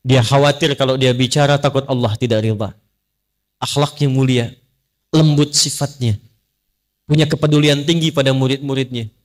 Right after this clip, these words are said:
Guru saya selalu berkata, "Nak, kalau engkau mengajar, tatap wajah-wajah itu. Nanti setelah selesai bangun malam, bayangkan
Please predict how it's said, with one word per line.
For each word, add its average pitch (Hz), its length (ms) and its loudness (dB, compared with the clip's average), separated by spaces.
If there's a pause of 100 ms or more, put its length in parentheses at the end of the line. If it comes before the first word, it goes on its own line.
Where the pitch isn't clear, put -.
(160)
Guru 139 240 2
saya 135 160 0
selalu 131 320 -2
berkata, 135 320 -2
"Nak, 123 240 -6
kalau 123 240 -6
engkau 131 160 -4
mengajar, 117 640 -6 (560)
tatap - 400 -14
wajah-wajah 107 560 -2
itu. 98 160 -10 (1400)
Nanti 131 240 -2
setelah 139 320 0
selesai 147 420 -2
bangun 123 300 -4
malam, 123 340 -2 (560)
bayangkan 139 480 0